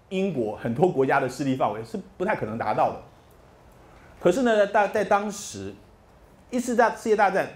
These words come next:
之所以爆发，为什么？各位知道，一次大-，世界大战爆发，表面上就是什么？就是大斯拉夫主义跟大日耳曼主义之间的战争嘛，不是那个什么，呃，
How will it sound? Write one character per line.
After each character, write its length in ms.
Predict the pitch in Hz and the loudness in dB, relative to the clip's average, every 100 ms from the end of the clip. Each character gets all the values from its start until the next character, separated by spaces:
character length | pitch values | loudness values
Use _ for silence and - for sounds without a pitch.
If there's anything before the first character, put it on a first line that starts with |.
| - | -12
之 80 | |
所 100 | 190 | -4
以 60 | 143 | 0
爆 160 | 131 139 | 2 2
发， 120 | 131 | 2
为 100 | 143 | 0
什 80 | 139 | -4
么？ 80 | 101 - - - | -12 -18 -20 -12
各 120 | - | 2
位 60 | 190 | 4
知 100 | 180 | 4
道， 240 | 185 - - | 0 -2 -8
一 80 | |
次 100 | 196 | -8
大-， 100 | 208 | -2
世 140 | 196 180 | 0 -2
界 140 | - 190 | -2 2
大 140 | 190 | 4
战 140 | 175 160 | 2 2
爆 120 | 165 | 2
发， 200 | 147 143 | 2 0
表 200 | - 131 | 0 0
面 140 | 180 | 0
上 160 | 190 170 | 0 0
就 80 | 165 | -2
是 100 | 147 | -4
什 80 | 107 | -6
么？ 100 | 98 - - - | -8 -12 -20 -6
就 80 | 160 | -4
是 300 | 170 143 127 - - - | 2 0 0 -10 -18 0
大 180 | 196 | 2
斯 160 | 151 - | 2 0
拉 200 | 165 156 | 2 2
夫 160 | 160 151 | 0 -6
主 200 | 131 120 | -6 -6
义 140 | 131 | -6
跟 260 | 117 143 147 | -2 -2 0
大 240 | 185 131 | -2 -2
日 120 | 156 | 0
耳 80 | 139 | 0
曼 200 | 120 131 | 2 0
主 160 | 110 104 | -2 -4
义 200 | 120 98 92 | -6 -8 -10
之 100 | 139 | -6
间 140 | 131 | -2
的 80 | 117 | -2
战 180 | 117 107 | -2 -2
争 160 | 98 | -2
嘛， 180 | 98 82 - - - - | -6 -8 -12 -20 -20 -6
不 80 | 143 | -2
是 140 | 151 | 0
那 100 | 151 | 0
个 140 | 139 | 0
什 100 | 123 | 0
么， 180 | 98 98 - - - - | -4 -8 -10 -20 -20 -2
呃， 360 | 113 107 104 | 0 2 0